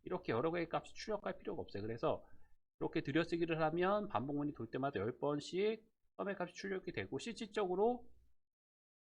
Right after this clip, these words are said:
썸의 마지막 값은 오십오, 요것만 나오면 되기 때문에 요거를 요 반복문에 이제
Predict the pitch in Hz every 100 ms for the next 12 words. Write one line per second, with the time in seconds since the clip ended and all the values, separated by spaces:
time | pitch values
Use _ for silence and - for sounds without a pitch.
0 | _ _ _ - 202 135 151 - - _
1 | 101 131 165 156 - 160 - 131 165 160
2 | 110 85 - 156 190 202 127 113 135 156
3 | 139 98 113 - 117 143 104 131 170 117
4 | - - - _ _ _ _ - - 101
5 | 147 147 147 170 202 220 214 - - -
6 | 95 113 156